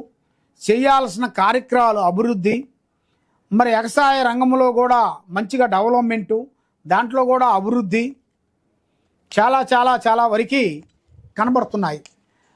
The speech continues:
మరి మీరు ఏ కార్యక్రమం చేసినా, ఏది చేసినా కొన్ని జాగ్రత్తలు కొన్ని తీసుకోవాలి. ఆ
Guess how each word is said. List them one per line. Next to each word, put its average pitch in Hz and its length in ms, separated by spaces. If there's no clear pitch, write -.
మరి 254 260
మీరు 269 140
ఏ 262 40
కార్యక్రమం 254 520
చేసినా, 240 320
ఏది 233 200
చేసినా 240 320
కొన్ని 302 340
జాగ్రత్తలు 254 560
కొన్ని 220 240
తీసుకోవాలి. 151 540
ఆ 220 120